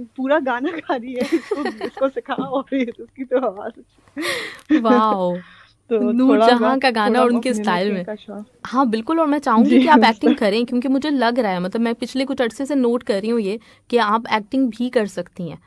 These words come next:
Speaker 2: आप जरूर इस field में आए।
Speaker 1: अच्छा।
Speaker 2: <laughs>
Speaker 1: चलें, अगर कोई मौका मिला तो फिर I'll, I'll, I'll look into it। Thank you, माविश,
Speaker 2: इंशाल्लाह,
Speaker 1: for the
Speaker 2: इंशाल्लाह।
Speaker 1: encouragement। <laughs>
Speaker 2: Thank you। अच्छा,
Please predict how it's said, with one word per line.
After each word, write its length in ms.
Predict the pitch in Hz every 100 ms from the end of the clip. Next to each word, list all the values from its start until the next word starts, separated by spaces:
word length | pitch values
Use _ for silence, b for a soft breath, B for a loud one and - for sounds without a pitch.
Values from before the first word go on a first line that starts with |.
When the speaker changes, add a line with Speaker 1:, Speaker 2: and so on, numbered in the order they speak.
| b
Speaker 2:
आप 140 | 185 196
जरूर 340 | 196 220 269
इस 140 | 254 -
field 280 | 180 165 175
में 60 | 160
आए। 180 | 160 180 196
Speaker 1:
अच्छा। 260 | 233 - - _ 214
Speaker 2:
<laughs> 260 | - 294 - _ B B B B _
Speaker 1:
चलें, 220 | 233 233
अगर 160 | 240 226
कोई 180 | 269 233
मौका 340 | 214 208 226
मिला 240 | 226 196 190
तो 140 | 208
फिर 260 | 202 214 190
I'll, 220 | 190 185 - 196
I'll, 200 | 190 190 -
I'll 300 | 180 180 175 180 - 175
look 220 | 196 -
into 320 | 190 185 185 180
it। 100 | - 214
Thank 180 | 196 196
you, 160 | 196
माविश, 140 | 185 170
Speaker 2:
इंशाल्लाह, 360 | 170 170 180
Speaker 1:
for 60 | 196
the 120 | 190
Speaker 2:
इंशाल्लाह। 360 | 185 190 175 180
Speaker 1:
encouragement। 340 | 202 180 - _ -
<laughs> 220 | 202 190
Speaker 2:
Thank 360 | 175 170 175 165
you। 220 | - 170 B B B
अच्छा, 240 | 190 220